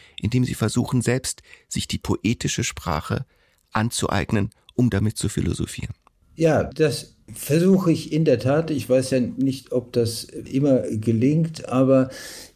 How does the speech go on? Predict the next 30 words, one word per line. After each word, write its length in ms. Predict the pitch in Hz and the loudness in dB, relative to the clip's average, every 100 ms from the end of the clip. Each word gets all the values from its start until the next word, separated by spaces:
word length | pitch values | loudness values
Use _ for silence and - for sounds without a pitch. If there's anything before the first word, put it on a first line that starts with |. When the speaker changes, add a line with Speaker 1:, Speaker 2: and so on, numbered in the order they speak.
| - | -2
Speaker 2:
ich 200 | 135 127 | 0 2
will 140 | 170 | 6
ja 140 | 170 | 6
diese 320 | 160 156 135 147 | 6 4 0 -2
Vielfalt 440 | 165 160 143 143 | 0 0 2 2
der 100 | 135 | 0
Sprache 440 | - 127 123 117 | 0 0 0 0
in 260 | 123 147 143 | 0 2 2
meinem 320 | 131 127 117 | 4 4 2
Text 640 | - 127 - - - - - | 0 -2 -2 -8 -8 -8 -4
auch 360 | 110 104 - | -2 -4 -4
repräsentieren 1200 | - 104 123 - 127 110 104 107 143 160 160 165 | -4 -2 -2 2 2 2 0 -2 -2 2 4 4
und 180 | 143 139 | 0 0
da 100 | 139 | 0
gehört 360 | 131 131 139 143 | 2 2 2 0
das 220 | 127 - | -2 -2
dazu, 560 | 127 117 - 190 123 95 | -4 -2 -4 0 0 0
dass 240 | 98 95 | -2 0
man 220 | 110 101 | -2 -2
dieses 480 | 110 107 104 98 - - - - - - - - | -2 0 0 -4 -8 -12 -16 -16 -20 -20 -20 0
Freiheitsmoment, 1120 | 143 170 156 113 - 98 90 67 - - - | 4 6 6 4 2 2 0 -4 -6 -8 -2
das 160 | 107 107 | -2 -2
die 140 | 107 | -4
Sprache 680 | 107 - 110 113 110 113 107 - - - - _ - | -8 -2 -2 0 0 -2 -2 -8 -12 -14 -18 _ 0
den 160 | 107 | 0
Sprechenden 960 | 107 - 107 117 135 123 127 127 127 117 | 0 0 0 2 0 2 2 4 2 0
und 380 | 127 113 107 | 0 0 -2
auch 400 | - 113 110 110 | -2 0 -2 -6
den 320 | - - 110 110 | -8 0 2 2
Schreibenden 1040 | 110 110 110 156 165 117 87 87 80 | 0 -2 2 4 4 2 0 -2 -8